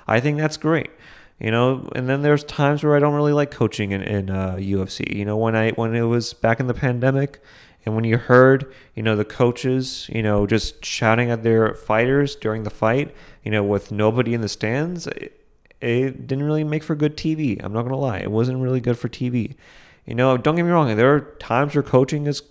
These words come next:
accept-, uh, completely acceptable in sports. But,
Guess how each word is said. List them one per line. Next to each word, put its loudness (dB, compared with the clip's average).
accept-, -6
uh, 0
completely 0
acceptable -2
in -8
sports. -12
But, 0